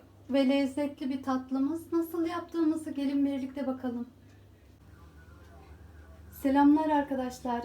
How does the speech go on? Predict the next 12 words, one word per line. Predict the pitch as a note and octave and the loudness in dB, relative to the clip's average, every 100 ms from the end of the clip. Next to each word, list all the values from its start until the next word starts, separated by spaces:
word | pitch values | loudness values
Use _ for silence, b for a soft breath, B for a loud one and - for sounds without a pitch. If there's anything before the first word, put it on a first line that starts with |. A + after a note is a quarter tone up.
| - | -4
Evimize, | C4 C4 C4 B3+ A#3+ A#3 | -4 0 0 0 -4 -4
mutfağımıza, | A#3+ B3+ - - B3+ B3 A#3 A#3+ A#3+ | -2 -4 -4 -4 -2 -2 -4 -8 -10
kanalımıza | - C4+ C#4 C4+ B3+ A#3+ B3+ | -4 0 0 0 -4 -4 -6
hoş | B3+ C4+ - | -2 -4 -2
geldiniz, | C#4 C4 C#4 C#4+ - | -2 2 4 2 2
sefalar | C4+ - B3+ B3+ B3+ | -4 -2 -2 -2 -4
getirdiniz. | B3 A#3+ B3 A#3 A#3 A3+ - B B B - | -6 -8 -8 -6 -8 -10 -14 B B B -4
Bugün | C#4+ E4+ E4+ | 2 4 4
sizlerle | - D4 D4 D4+ D4 C#4+ | 2 -2 2 2 2 0
birlikte | C4+ B3+ B3+ - D#4 F#4 - | 0 -2 -6 -6 -2 -2 -2
ekler | - C4+ - D4 D4 | -4 -4 0 0 2
yapacağız. | C4 B3+ - B3+ C#4+ E4+ | -2 -4 -8 -2 -2 -2